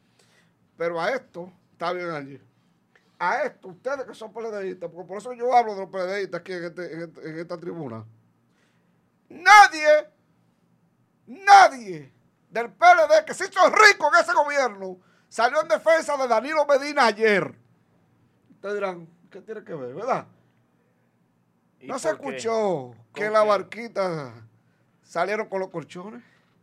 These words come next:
Speaker 2: No, porque está mudado a un sitio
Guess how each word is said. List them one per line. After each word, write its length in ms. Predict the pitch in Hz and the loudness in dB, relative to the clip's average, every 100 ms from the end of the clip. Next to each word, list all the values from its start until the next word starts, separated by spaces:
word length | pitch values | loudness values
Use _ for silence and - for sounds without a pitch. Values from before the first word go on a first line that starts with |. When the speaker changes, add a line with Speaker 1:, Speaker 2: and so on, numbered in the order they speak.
| _ _ _ _ _ _ _ _ _ _ _ _ 117 | _ _ _ _ _ _ _ _ _ _ _ _ _
Speaker 2:
No, 300 | 123 143 156 | -12 -10 -8
porque 180 | 165 | -8
está 160 | 160 156 | -6 -4
mudado 380 | 165 151 151 151 | -4 -4 -2 -2
a 60 | |
un 120 | 147 143 | -4 -8
sitio 800 | 147 147 - 143 127 113 95 | -10 -10 -8 -6 -4 -6 -10